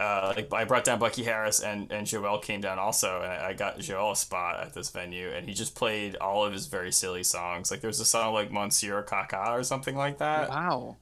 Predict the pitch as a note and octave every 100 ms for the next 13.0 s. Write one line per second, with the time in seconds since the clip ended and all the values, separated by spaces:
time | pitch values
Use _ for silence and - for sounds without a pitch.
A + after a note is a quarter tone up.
0 | - C3 G2+ A#2+ C3+ C#3 D#3 - D#3+ E3+
1 | - B2+ E3+ B2 A2+ E3 D#3 - - -
2 | - - - _ _ _ _ - B2+ C3
3 | D#2+ E2 A2 A2+ G2 - G#2+ A#2 A#2+ C#3
4 | C#3 B2+ B2+ A#2+ A#2+ A#2 A2 B2 A#2 C3+
5 | C#3+ D3 C#3 C3 B2+ B2 - - - -
6 | - - _ - - G#2+ G#2 G2 G2 -
7 | - - A#2 G2+ F#2+ G2 F#2+ - G2 B2
8 | A2+ G#2 G#2 G#2 A#2 G#2 G2+ A2 G2+ G2
9 | F#2+ F#2 F#2+ F#2+ F#2+ - F#2+ F#2 F#2+ -
10 | - - - - - G2+ F#2+ F2+ F2 -
11 | - - G1+ G1+ - - - - - -
12 | _ - - - C#3+ D#3 - C3+ C#3 D#3